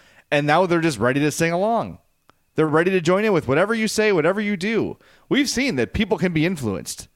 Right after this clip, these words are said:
very, very easily by some ridiculous, stupid crap over the last,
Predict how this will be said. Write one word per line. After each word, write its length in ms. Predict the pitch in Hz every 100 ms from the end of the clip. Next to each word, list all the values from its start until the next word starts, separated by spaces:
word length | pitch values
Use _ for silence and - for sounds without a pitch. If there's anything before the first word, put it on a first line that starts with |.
| -
very, 240 | 170 226
very 300 | 196 190 160
easily 300 | 180 120 82
by 220 | - 131
some 200 | 135 139
ridiculous, 500 | 127 - 196 170 117 -
stupid 340 | - 165 127
crap 440 | - 170 123 - _ - - _
over 180 | 160 160
the 60 | 135
last, 380 | 143 143 -